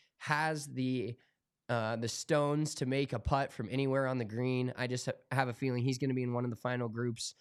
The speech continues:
um, in his singles match. He's gonna be one of the last ones to go out. Close Europe-, or European versus U S A matchup. U S A is gonna come out on top, and Jordan's gonna pop that hat off, show everyone his bald head, um, maybe give the horns up. But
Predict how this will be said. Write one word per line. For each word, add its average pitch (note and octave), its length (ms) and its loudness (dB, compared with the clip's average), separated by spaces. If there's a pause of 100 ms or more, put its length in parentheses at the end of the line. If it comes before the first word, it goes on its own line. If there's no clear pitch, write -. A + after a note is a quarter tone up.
(400)
um, G#2+ 400 2
in A#2+ 160 2
his B2+ 240 0
singles C3 380 0
match. B2+ 400 0
He's B2 200 -2
gonna B2 140 2
be A#2+ 100 2
one A#2+ 140 2
of A#2+ 60 0
the A2+ 60 0
last A#2+ 280 0
ones A#2+ 180 -2
to A#2 80 -6
go A2 200 2
out. A#2 360 0 (320)
Close D3+ 460 2 (160)
Europe-, C3+ 540 2
or A#2 260 2
European C3+ 580 2
versus A#2+ 220 -2
U C3 120 4
S A#2 160 0
A A#2+ 100 2
matchup. A#2 520 0 (340)
U C#3+ 120 4
S C#3+ 180 2
A C#3+ 80 4
is C3+ 80 0
gonna C3 160 0
come C3 160 0
out B2+ 140 0
on A#2+ 160 0
top, B2 300 2
and A2+ 100 -2
Jordan's B2 300 2
gonna A2+ 160 0
pop A#2+ 320 2
that A#2 180 0
hat A#2 260 0
off, A#2 220 -2
show B2+ 220 0
everyone B2 320 0
his A2 100 -4
bald A#2 360 0
head, A2+ 360 -2 (400)
um, A2 360 2
maybe A#2+ 220 2
give A#2+ 220 2
the A#2 80 0
horns B2+ 480 2
up. A#2+ 260 2
But A2 240 0